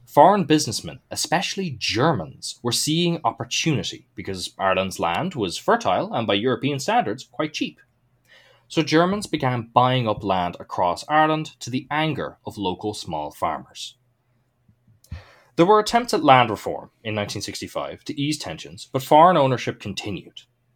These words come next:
In May nineteen sixty-nine, the F D P, uh, which are like the Libertarian Party, uh, in West Germany,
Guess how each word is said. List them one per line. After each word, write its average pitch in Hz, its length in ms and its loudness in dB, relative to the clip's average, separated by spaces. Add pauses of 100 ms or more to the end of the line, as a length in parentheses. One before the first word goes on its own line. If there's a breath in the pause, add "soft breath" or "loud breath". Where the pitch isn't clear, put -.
(360)
In 131 180 4
May 160 360 2
nineteen 117 280 -4
sixty-nine, 135 680 -4
the 131 160 -2
F 185 200 2
D 196 180 -6
P, 175 460 -4
uh, 95 220 2
which 101 160 -4
are 113 60 -4
like 104 160 -4
the 101 80 -6
Libertarian 95 680 -4
Party, 80 460 -8
uh, 87 240 -6
in 104 180 -4
West 123 280 -2
Germany, 87 440 -4